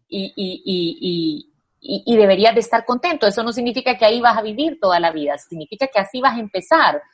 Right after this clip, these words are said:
Y mientras vas avanzando en ese camino, pagando ese crédito de una forma más rápida, puedes vender ese activo y saltar a algo más grande. Eso es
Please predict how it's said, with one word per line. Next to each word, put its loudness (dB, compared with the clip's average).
Y -4
mientras 0
vas 2
avanzando -2
en -10
ese -10
camino, -8
pagando -2
ese -6
crédito -4
de -2
una -6
forma -2
más 0
rápida, 0
puedes 0
vender 2
ese -2
activo -6
y -4
saltar -2
a 2
algo -4
más -8
grande. -4
Eso -4
es -6